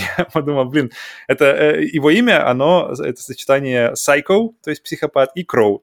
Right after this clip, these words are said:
в-, э, ворон. И они вместе, вместе его пук, сли-, с-, сложили, и получилось Psycrow.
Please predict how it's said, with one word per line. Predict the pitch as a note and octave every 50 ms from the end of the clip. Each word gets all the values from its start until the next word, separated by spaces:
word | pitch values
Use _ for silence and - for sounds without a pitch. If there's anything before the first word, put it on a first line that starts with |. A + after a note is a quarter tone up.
| _
в-, | B2+ - A#2
э, | - - A#2 A2+
ворон. | G#2 A2 A#2 A2 G#2+ G#2 F#2
И | - A2+ C3+
они | C3+ C3 B2+ A#2+
вместе, | A#2 C3 C3 B2 - - A2+
вместе | - B2+ A#2 B2 C3 B2+ A#2+ - - A#2+
его | G#2+ G#2+
пук, | G#2 - A#3 - _ -
сли-, | - - C#3 C#3+ C3+
с-, | - - - - C#3+ C#3 B2+ B2 B2+
сложили, | A#2+ - - C3+ C#3+ F3+ F3 C#3
и |
получилось | - B2+ A#2+ A#2 - B2+ A#2+ - - -
Psycrow. | A#2+ A#2 - A#2 G2+ -